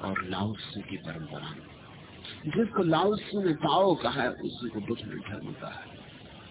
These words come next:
धर्म शब्द का अर्थ भी होता है जिसने धारण किया है, जिस पे सब ठहरा है। लेकिन धर्म सिद्धांत व्यक्ति नहीं,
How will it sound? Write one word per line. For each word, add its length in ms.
धर्म 280
शब्द 420
का 60
अर्थ 400
भी 120
होता 320
है 160
जिसने 420
धारण 400
किया 400
है, 80
जिस 160
पे 160
सब 220
ठहरा 260
है। 200
लेकिन 320
धर्म 340
सिद्धांत 540
व्यक्ति 380
नहीं, 200